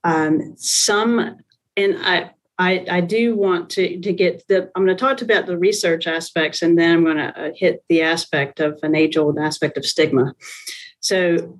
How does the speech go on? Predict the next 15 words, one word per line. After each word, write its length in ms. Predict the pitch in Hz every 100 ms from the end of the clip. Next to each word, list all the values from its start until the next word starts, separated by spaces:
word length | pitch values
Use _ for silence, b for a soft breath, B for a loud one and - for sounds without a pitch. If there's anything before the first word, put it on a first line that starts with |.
| _ -
some 220 | 240 262
of 80 | 294
the 80 |
things 220 | 277 240 233
that 100 | 208
have, 180 | 190
that 360 | 190 180 175 175
have, 320 | 185 180 180
um, 480 | 175 175 175 170 - 180
the 160 | 185
research 360 | 240 254 247 226
will 60 |
say 480 | 202 190 165 160 - _ _
time 300 | - 226 233
limitations, 960 | 220 185 180 160 156 151 156 - -